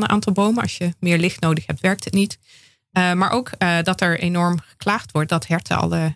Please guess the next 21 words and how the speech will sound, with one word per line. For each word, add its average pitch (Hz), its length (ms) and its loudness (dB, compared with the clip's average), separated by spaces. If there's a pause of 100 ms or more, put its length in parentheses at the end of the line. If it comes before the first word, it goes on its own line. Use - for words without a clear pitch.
eh, 160 200 0
jonge 165 240 2
bomen 190 300 2
opeten. 151 480 -2 (500)
Terwijl 208 220 2
je 202 80 0
tegelijkertijd 208 600 0
ziet - 200 -4
op 170 100 -4
de 170 80 2
hei 185 240 4
of 185 100 -4
in 175 60 -4
het 175 120 -8
grasland 185 460 -2
zijn 185 160 2
vrijwilligers 202 540 0
aan 180 60 2
het 165 100 2
boompjes 226 380 -2
trekken 175 400 2